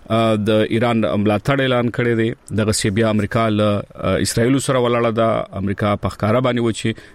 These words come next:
اسرائیل سره به خپل ملاتړ ته دوام ورکوي. نو په داسې حالاتو کې که ړومبی هم پر دې خبرې وکړي چې د پاکستان حکومت سره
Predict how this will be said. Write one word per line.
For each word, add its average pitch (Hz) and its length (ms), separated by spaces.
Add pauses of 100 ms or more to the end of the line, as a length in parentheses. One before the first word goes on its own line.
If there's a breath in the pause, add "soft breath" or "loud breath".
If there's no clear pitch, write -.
اسرائیل 110 380
سره 110 220
به 104 300
خپل 107 360
ملاتړ 104 400
ته - 60
دوام 120 380
ورکوي. 127 340 (300 loud breath)
نو 135 100
په 143 100
داسې 175 280
حالاتو 165 380
کې 147 240
که 139 140
ړومبی 135 320
هم 143 180
پر 135 140
دې 151 100
خبرې 147 260
وکړي 151 380
چې 151 280
د 143 80
پاکستان 123 420
حکومت 135 320
سره 135 280